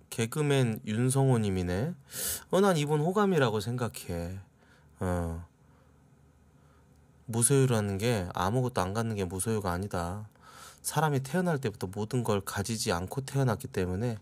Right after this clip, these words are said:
지금 가지고 있는 이런 선글라스나 뭐 집, 차 이런 게 내 것이 아니다 라는 마음을 가지고 있는 게 무소유다. 그래서 항상 이런 것들이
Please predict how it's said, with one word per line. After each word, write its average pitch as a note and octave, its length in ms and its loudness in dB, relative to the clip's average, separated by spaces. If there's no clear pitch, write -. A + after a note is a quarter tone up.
지금 C3 200 0
가지고 C3 360 2
있는 A2+ 220 2
이런 A2 180 0
선글라스나 C3+ 800 0
뭐 F#2+ 200 2
집, - 260 0
차 C3+ 380 0
이런 A#2 240 0
게 G#2+ 140 0
내 F#2+ 140 2
것이 A2+ 260 2
아니다 G2 400 0
라는 G2+ 260 2
마음을 G#2+ 360 0
가지고 A2 320 -2
있는 G#2 160 -2
게 A2 80 0
무소유다. F#2+ 800 -2
그래서 C3+ 280 4
항상 C#3 300 0
이런 B2+ 200 0
것들이 G2 680 -2